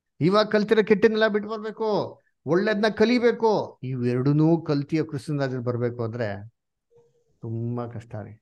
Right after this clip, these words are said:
ಅಷ್ಟ್ ಈಸಿ ಅಲ್ಲ. ಆದ್ರೆ ಇವಾಗ ಒಳ್ಳೆ ಕೆಲಸ ಮಾಡಿ ಕ್ರಿಸ್ತನ ರಾಜ್ಯದಲ್ಲಿ ಎದ್ದು ಬಂದ್ರೆ ಏನ್ರಿ, ಆಳೆ-, already ಅವ್ನು ಕೆಟ್ಟದ್ ಬಿಡೋದಕ್ಕೆ ಏನೂ ಇರಲ್ಲ ಅವನ ಹತ್ರ.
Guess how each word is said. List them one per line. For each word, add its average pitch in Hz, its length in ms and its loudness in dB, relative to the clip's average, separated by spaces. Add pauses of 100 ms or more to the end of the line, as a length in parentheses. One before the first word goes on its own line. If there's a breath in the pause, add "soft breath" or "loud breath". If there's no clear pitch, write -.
(100)
ಅಷ್ಟ್ 113 180 -8
ಈಸಿ 147 260 0
ಅಲ್ಲ. 127 120 0
ಆದ್ರೆ 190 580 0 (360)
ಇವಾಗ 185 240 2
ಒಳ್ಳೆ 165 280 0
ಕೆಲಸ 160 240 -4
ಮಾಡಿ 160 500 -2 (540)
ಕ್ರಿಸ್ತನ 196 400 0
ರಾಜ್ಯದಲ್ಲಿ 175 300 6
ಎದ್ದು 151 140 2
ಬಂದ್ರೆ 208 600 0 (360)
ಏನ್ರಿ, 160 280 -4
ಆಳೆ-, 180 380 2
already 220 360 2
ಅವ್ನು 190 180 0
ಕೆಟ್ಟದ್ 196 280 -2
ಬಿಡೋದಕ್ಕೆ 190 380 -2
ಏನೂ 254 100 2
ಇರಲ್ಲ 226 240 2
ಅವನ 143 160 -4
ಹತ್ರ. 113 120 -12